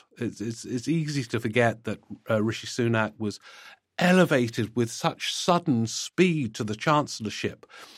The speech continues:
in an early manifestation of the madness of the Johnson regime when <laughs> Johnson and Cummings, in effect, sacked Javid by forcing him to remove his special advisors.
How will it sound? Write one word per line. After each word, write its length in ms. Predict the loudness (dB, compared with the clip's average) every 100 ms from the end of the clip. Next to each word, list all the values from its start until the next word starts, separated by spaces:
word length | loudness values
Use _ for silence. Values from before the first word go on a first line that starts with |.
| -6
in 160 | 0 4
an 120 | 6
early 380 | 6 6 6 4
manifestation 1160 | 4 4 2 -4 -6 2 4 4 2 -4 -4 0
of 300 | 0 0 0
the 180 | 0 2
madness 640 | 4 4 2 0 -2 -4
of 120 | -6
the 80 | -6
Johnson 600 | 0 0 0 -4 -4 -4 -2
regime 760 | 0 2 2 2 2 0 -6 _ -4
when 580 | 4 4 4 2 0 2
<laughs> 380 | -2 -2 -14 -2
Johnson 400 | 4 4 4 0
and 120 | 2
Cummings, 360 | 4 4 4 0
in 100 | -2
effect, 380 | 2 2 0 -2
sacked 520 | 0 0 0 -16 -20 _
Javid 360 | 4 4 2 -4
by 180 | 0 0
forcing 460 | 0 0 0 -2 -4
him 260 | -4 -4 -10 -20 -20 -18
to 220 | 0 2 4
remove 460 | 4 4 4 2
his 220 | 0 0
special 440 | 0 0 2 2 -2
advisors. 800 | 0 4 6 4 0 -8 -14